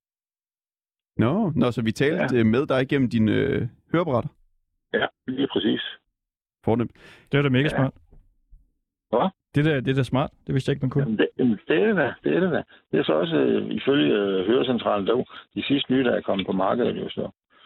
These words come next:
Speaker 3: Ja.
Speaker 2: dem skulle jeg da selvfølgelig prøve, jo.
Speaker 3: Har du problemer med hørelsen, eller hvad?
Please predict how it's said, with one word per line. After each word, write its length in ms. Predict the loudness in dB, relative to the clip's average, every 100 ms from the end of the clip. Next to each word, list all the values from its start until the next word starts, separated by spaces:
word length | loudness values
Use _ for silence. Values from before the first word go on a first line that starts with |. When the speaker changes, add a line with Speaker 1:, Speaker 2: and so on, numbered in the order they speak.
| _ -2
Speaker 3:
Ja. 120 | 0
Speaker 2:
dem 140 | 0 -2
skulle 200 | 0 0
jeg 80 | 2
da 80 | 0
selvfølgelig 320 | 0 0 0
prøve, 240 | 0 0 -2
jo. 80 | -4 -12 _ _ -20 -2
Speaker 3:
Har 80 | 0
du 100 | 2
problemer 360 | 0 0 0
med 140 | 2 2
hørelsen, 460 | 2 0 -2 -2
eller 120 | 0
hvad? 120 | 0